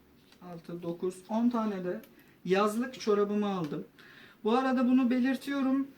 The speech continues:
Şu an hazırladığım çantam, e, yaz dönemi için teslim oluyorum. Yani şu an Haziran ayındayız. İşte Temmuz celpi için olabilir, Mayıs celpi için olabilir. E, kış dönemlerinde içlik, eldiven, bere, boyunluk,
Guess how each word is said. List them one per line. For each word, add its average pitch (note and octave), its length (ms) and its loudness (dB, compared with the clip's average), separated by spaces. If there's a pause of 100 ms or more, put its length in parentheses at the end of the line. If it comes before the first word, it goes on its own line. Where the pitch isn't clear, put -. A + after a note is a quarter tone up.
(220)
Şu B3+ 200 0
an C4 120 6
hazırladığım B3+ 720 2
çantam, B3+ 560 2 (180)
e, G3+ 60 -6
yaz A3+ 480 2
dönemi G3+ 320 2
için E3+ 280 -4
teslim D#3+ 400 -4
oluyorum. D#3 420 -2
Yani F3+ 440 -2
şu A#3 200 -4
an G3 140 -2
Haziran G3+ 460 -2
ayındayız. D#3 640 -4
İşte F#3 260 -4
Temmuz G3+ 380 -2
celpi F#3 300 -2
için F3+ 260 -2
olabilir, C#3 440 -4
Mayıs F3 360 -4
celpi F3+ 300 -2
için F3 240 -10
olabilir. C3+ 440 -6 (800)
E, F3 240 -6
kış C4+ 320 -6
dönemlerinde G3+ 760 0
içlik, F#3+ 540 -6
eldiven, F3+ 600 -2
bere, F3+ 400 0
boyunluk, F#3 540 0